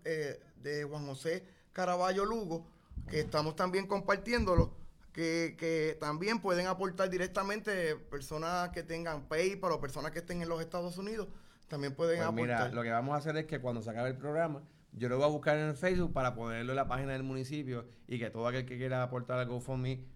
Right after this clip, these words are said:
Speaker 2: de Sofi lo puede hacer directamente. Si no consiguen la página de
Speaker 1: Juan José Caraballo Lugo.
Speaker 2: Ahí va a estar en la página del municipio y así pueden acceder rápidamente. Y también en el mismo enlace donde está, va a estar el GoFundMe,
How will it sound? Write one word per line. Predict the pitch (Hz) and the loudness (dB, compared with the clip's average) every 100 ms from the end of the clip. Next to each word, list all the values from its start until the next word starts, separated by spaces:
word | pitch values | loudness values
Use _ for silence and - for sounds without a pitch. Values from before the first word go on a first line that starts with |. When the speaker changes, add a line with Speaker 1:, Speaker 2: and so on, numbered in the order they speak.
| - | -8
Speaker 2:
de | 123 | -6
Sofi | 117 165 160 147 - | 2 2 2 -2 -4
lo | 117 | -4
puede | 104 110 | -2 4
hacer | 117 131 | 4 6
directamente. | 131 127 131 139 151 143 135 - - - | 2 0 -2 -2 -4 -6 -8 -18 -20 -10
Si | 123 | -6
no | 120 123 | -4 -2
consiguen | 135 139 147 | -4 -4 -4
la | 147 143 | -4 -4
página | 151 151 143 | -4 -2 -2
de | 139 135 127 120 120 - - _ | -2 -2 -4 -6 -12 -20 -20 _
Speaker 1:
Juan | 160 156 | 0 2
José | 147 135 214 254 - | 0 2 2 2 2
Caraballo | 180 147 151 160 175 175 | 2 4 4 4 4 2
Lugo. | 135 131 - - - - | 0 -4 -10 -14 -20 -4
Speaker 2:
Ahí | 110 123 | 0 2
va | 135 | 2
a | |
estar | 131 151 | 4 2
en | 147 | 4
la | 139 | 4
página | 135 143 147 | 4 4 2
del | |
municipio | 147 147 143 175 160 151 147 | 2 0 0 0 0 2 0
y | 127 | 0
así | 113 117 | -2 0
pueden | 131 135 | 0 2
acceder | 131 131 131 131 | -2 -4 -2 0
rápidamente. | 139 143 160 208 185 175 - | 0 2 2 0 0 -2 -2
Y | 208 | 0
también | 214 214 208 190 185 160 - | 2 4 2 2 4 4 4
en | 139 131 | 2 0
el | |
mismo | 131 143 156 | -2 -2 -2
enlace | 160 135 117 | 0 0 -2
donde | 113 117 | -4 -4
está, | 104 117 | -4 -2
va | 127 | 0
a | 135 | 0
estar | 135 139 | 0 -2
el | 143 | 0
GoFundMe, | 156 160 175 202 233 | -2 -2 -2 -2 -6